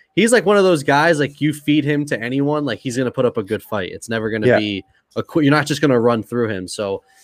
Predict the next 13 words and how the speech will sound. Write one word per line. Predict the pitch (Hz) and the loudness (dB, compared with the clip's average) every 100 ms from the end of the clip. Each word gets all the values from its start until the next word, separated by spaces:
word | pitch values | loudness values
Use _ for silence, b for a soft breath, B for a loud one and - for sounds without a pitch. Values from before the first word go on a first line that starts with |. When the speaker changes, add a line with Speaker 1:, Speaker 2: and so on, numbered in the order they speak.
| b b | b b
Speaker 1:
damn, | 135 220 180 | 2 4 4
that's | 170 - | 0 0
crazy. | 196 208 170 123 | 2 2 2 -2
So, | - 139 | 0 0
uh, | 139 - 131 | 0 -4 -8
you | 143 | -4
know, | 135 | -2
I | 135 | -2
could | - 427 | 0 0
see | 269 | 4
him | 226 220 | 4 4
going | 202 202 185 | 4 4 4
to | - 180 160 | 4 4 4